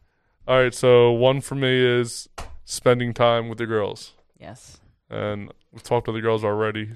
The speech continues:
Speaker 1: during this podcast. Your three nieces, we do a lot with them. We, we have them over. We try to do every other weekend, but it turned into, like, once a month, which means
Speaker 2: Yeah.
Speaker 1: only twelve times a year, which sucks.
Speaker 2: It'll
Speaker 1: But
Speaker 2: get better.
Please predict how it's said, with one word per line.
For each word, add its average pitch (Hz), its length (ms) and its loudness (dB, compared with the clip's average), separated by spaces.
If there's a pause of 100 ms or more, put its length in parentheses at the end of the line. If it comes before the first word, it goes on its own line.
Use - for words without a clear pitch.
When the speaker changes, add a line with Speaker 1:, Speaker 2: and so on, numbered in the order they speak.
(280)
Speaker 1:
during 113 160 -2
this 107 120 -8
podcast. 110 500 -6
Your 110 80 -12
three 113 200 -8
nieces, 107 640 -10 (680)
we 117 80 -6
do 113 160 2
a - 20 4
lot 104 400 2
with 104 160 -10
them. 101 280 -6
We, 104 180 -8 (680)
we 123 120 -6
have 117 180 2
them 117 80 -4
over. 113 320 -2 (460)
We 131 100 -14
try 156 140 2
to 139 80 -2
do 120 100 0
every 110 140 0
other 101 100 -2
weekend, 101 340 -4
but 101 100 -6
it 95 80 -10
turned 113 260 -4
into, 101 120 -10
like, 95 160 -8
once 101 200 -4
a 101 40 -14
month, 98 240 -8
which - 140 -20
means 107 140 -8
Speaker 2:
Yeah. 107 80 -2
Speaker 1:
only 104 100 -4
twelve 104 260 -6
times 101 240 -10
a 104 60 -16
year, 101 140 -12
which - 220 -12
sucks. 156 440 0 (1040)
Speaker 2:
It'll 113 240 2
Speaker 1:
But 98 60 0
Speaker 2:
get - 160 -14
better. 156 360 -18